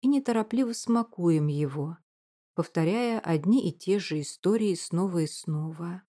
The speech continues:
Когда солнце начинает садиться в море,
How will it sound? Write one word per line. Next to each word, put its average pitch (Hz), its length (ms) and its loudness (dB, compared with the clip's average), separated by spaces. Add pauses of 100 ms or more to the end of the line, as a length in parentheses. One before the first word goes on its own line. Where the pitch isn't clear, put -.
(1500)
Когда 220 300 2
солнце 262 440 2
начинает 247 540 2
садиться 240 580 -4
в 220 80 -4
море, 233 520 2